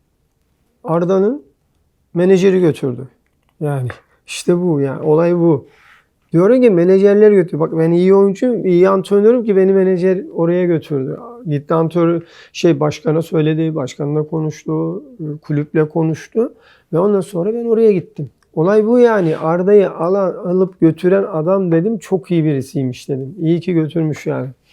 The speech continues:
Olay bu yani. Ama art niyetli insanlar olunca ellerine ne geçecekse bilmiyorum yani. Öyle ortaya attılar. Hatta şu anda da atmışlardır onlar. Va-,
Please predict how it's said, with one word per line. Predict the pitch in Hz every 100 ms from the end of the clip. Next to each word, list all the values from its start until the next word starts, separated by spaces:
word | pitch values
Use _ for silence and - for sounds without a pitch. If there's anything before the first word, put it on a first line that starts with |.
| _ _ _
Olay | 180 175 214 214
bu | 233
yani. | 220 147 - 135 - _ _ _ _ -
Ama | 185 220 214 320 - _
art | - 202 208 208
niyetli | 202 202 208
insanlar | 190 160 202 202 202
olunca | 214 214 170 202 214 - _ _ _ _ -
ellerine | 165 190 202 208
ne | 208
geçecekse | 202 190 208 214 175 156 147
bilmiyorum | 170 175 156 151 147
yani. | 147 160 220 262 294 - - _ -
Öyle | 226 190 190 208 -
ortaya | - 202 160 175 185
attılar. | 170 - 160 156
Hatta | 175 226 214
şu | 220
anda | 214 214 220
da | 214 185
atmışlardır | 151 147 147 - 147 131 131 135
onlar. | 131 160 233
Va-, | 233 185 - 185